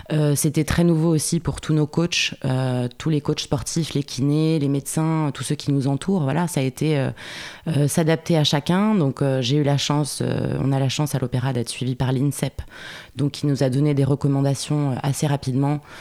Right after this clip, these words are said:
sur l'alimentation, sur la manière de s'entraîner, euh, sur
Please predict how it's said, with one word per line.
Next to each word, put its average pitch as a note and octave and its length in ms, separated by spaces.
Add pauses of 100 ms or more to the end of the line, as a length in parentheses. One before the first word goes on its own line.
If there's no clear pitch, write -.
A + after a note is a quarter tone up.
(180)
sur C#3+ 380
l'alimentation, C3+ 960
sur D3+ 160
la C3+ 80
manière C3+ 260
de C3 100
s'entraîner, D#3+ 760 (400)
euh, C#3 260
sur D3 420